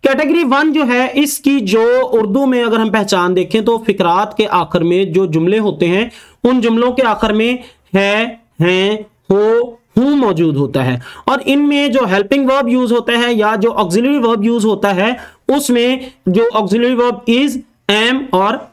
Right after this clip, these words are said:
are use होता है। और इनका अगर हमने negative बनाना है, ये तो है जी affirmative sentences के लिए, अगर हमने इनका negative sentence बनाना है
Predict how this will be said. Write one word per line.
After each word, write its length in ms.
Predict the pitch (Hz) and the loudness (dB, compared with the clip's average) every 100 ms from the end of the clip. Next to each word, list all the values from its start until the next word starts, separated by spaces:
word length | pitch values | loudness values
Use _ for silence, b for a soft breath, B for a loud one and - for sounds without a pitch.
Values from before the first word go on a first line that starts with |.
| - | -2
are 220 | 185 185 | 0 0
use 220 | 175 160 151 | 0 0 0
होता 240 | 147 143 | 0 -2
है। 220 | 127 120 B B B _ | -2 -6 B B B _
और 380 | 233 226 156 151 - _ _ _ _ - | 0 0 -2 -10 -20 _ _ _ _ -2
इनका 460 | 311 330 320 262 | 0 0 0 0
अगर 300 | 269 254 269 | 0 0 0
हमने 280 | 285 277 285 | 0 0 0
negative 480 | 208 190 190 226 302 | 0 0 0 0 0
बनाना 340 | 262 220 214 | 0 0 0
है, 300 | 220 247 208 | 0 -2 0
ये 160 | 196 254 | 0 0
तो 240 | 285 294 | 0 0
है 160 | 247 233 | 0 0
जी 160 | 240 285 | 0 0
affirmative 600 | 233 247 233 220 240 262 | 0 0 0 0 0 0
sentences 580 | 226 208 196 185 180 | 0 0 0 0 0
के 120 | 156 180 | 0 0
लिए, 100 | 190 | 0
अगर 240 | 208 233 | 0 0
हमने 220 | 233 240 | 0 0
इनका 200 | 233 233 | 0 0
negative 380 | 214 185 214 262 | 0 0 0 0
sentence 480 | 247 254 262 277 269 | 0 0 0 0 0
बनाना 340 | 269 262 269 | 0 0 0
है 180 | 262 | 0